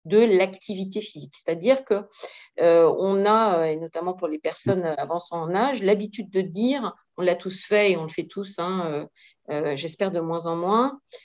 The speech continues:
euh, à nos parents notamment. « Tu es fatiguée, maman, euh, ne t'en fais pas, reste assis, je vais faire à ta place. » On a tort, parce que ce faisant, euh, nos, nos, nos aînés,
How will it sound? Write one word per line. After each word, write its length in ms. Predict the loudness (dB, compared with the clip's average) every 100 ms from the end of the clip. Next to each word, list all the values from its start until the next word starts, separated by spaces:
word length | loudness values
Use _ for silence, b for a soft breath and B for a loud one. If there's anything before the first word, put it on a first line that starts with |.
| B B _ _ -2
euh, 120 | 0
à 200 | 2 0
nos 120 | 0
parents 320 | 2 0 0
notamment. « 480 | -2 -2 -4 -6 -8 -4
Tu 80 | -2
es 40 |
fatiguée, 500 | -2 -4 -6 -2 0
maman, 500 | 0 -2 -4 -4 -4
euh, 220 | -4 -6 -10 _ _
ne 80 | -12
t'en 180 | -8 -6
fais 180 | -4 -4
pas, 300 | 0 0 0
reste 260 | -2 -2
assis, 260 | -2 -2 -4
je 80 | -2
vais 80 |
faire 220 | -2 -4 -6
à 60 |
ta 120 | -6
place. » 520 | -6 -8 -10 -14 _ _ -6
On 140 | -2
a 80 | -2
tort, 480 | 0 -2 -2 -6 _ _ _ _ b b b b
parce 160 | -6 -2
que 140 | -2
ce 180 | -2 -4
faisant, 720 | -2 -2 0 0 0 -4 -10 _ _ _ -20 -8 0
euh, 720 | 0 2 0 -2 -2 -2 -2
nos, 460 | 2 4 4 2
nos, 380 | -2 -4 -4 -4
nos 200 | 0 0
aînés, 640 | 4 4 6 4 2 -4